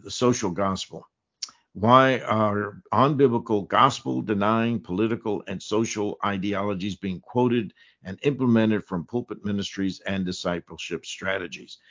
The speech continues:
So that's quite a mouthful and quite a statement by Pastor Reeder. And so, uh, he looks at it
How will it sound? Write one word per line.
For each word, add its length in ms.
So 260
that's 160
quite 240
a 60
mouthful 680
and 200
quite 220
a 40
statement 480
by 280
Pastor 380
Reeder. 420
And 300
so, 380
uh, 300
he 500
looks 360
at 160
it 180